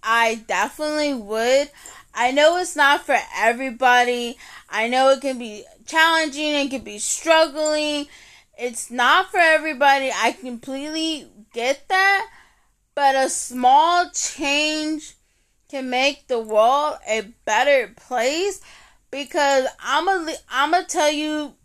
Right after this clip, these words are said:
the best way I can tell you. Uh, the amount of animals that we're killing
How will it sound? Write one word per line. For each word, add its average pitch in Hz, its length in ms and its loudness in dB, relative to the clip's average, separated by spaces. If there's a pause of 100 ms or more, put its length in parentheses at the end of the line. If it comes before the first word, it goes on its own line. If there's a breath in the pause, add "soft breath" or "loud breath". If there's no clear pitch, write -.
(120)
the 233 160 -10
best 247 380 -2
way 262 220 4
I 247 60 0
can 226 260 -12
tell 247 320 0
you. 233 580 -8 (880 soft breath)
Uh, 240 560 0 (400 soft breath)
the 269 160 0
amount 277 600 4
of 294 60 -6 (120)
animals 330 880 2
that 262 260 2
we're 254 320 0
killing 311 760 -2